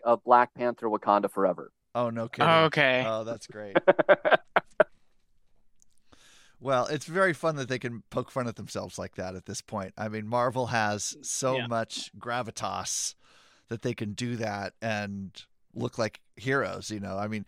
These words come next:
Speaker 1: Yeah.
Speaker 2: Star, Star Wars is not in a place. Star Wars shelved.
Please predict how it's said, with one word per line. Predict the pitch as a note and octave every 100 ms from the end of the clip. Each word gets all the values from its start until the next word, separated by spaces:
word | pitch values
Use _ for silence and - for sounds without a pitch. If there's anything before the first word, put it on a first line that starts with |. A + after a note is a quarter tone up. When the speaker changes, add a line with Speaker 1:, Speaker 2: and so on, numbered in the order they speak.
| - -
Speaker 1:
Yeah. | C3
Speaker 2:
Star, | E3 E3
Star | - - F3+ A3
Wars | G3 C#3
is | C#3
not | C#3+ C#3
in | B2
a |
place. | - B2 A#2+ - - - - -
Star | - G3 A3+
Wars | G#3+ F#3+ D#3
shelved. | - - D#3 D3+ E3 A2 G2+ - -